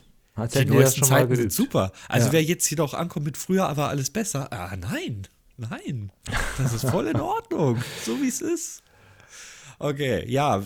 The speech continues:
Speaker 2: also das mit dem fahrbaren Kiosk, haben wir das verpasst? Was wir, waren
Speaker 1: Ja,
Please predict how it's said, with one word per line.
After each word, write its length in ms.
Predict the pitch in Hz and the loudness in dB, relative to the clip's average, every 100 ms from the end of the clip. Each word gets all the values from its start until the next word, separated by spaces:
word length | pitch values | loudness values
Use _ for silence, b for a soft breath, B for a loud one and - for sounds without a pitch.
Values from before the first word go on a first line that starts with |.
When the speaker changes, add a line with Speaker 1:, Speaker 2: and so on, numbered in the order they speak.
| - | -2
Speaker 2:
also 340 | 120 135 151 143 | 2 4 4 2
das 220 | 160 - | 0 0
mit 100 | 156 | -2
dem 120 | 156 | -2
fahrbaren 500 | - 143 143 143 131 | 0 0 2 2 0
Kiosk, 480 | - 135 175 277 160 | -2 -2 0 0 -2
haben 160 | 156 | -2
wir 80 | 151 | 0
das 160 | 139 131 | 0 0
verpasst? 880 | - 104 - - 107 - - - - | -2 -4 -2 -4 -2 -2 -6 -10 -10
Was 260 | 143 131 - | -6 -6 -4
wir, 260 | 127 110 | -4 -2
waren 240 | 117 180 185 | -2 -2 0
Speaker 1:
Ja, 400 | 175 175 185 | 2 2 2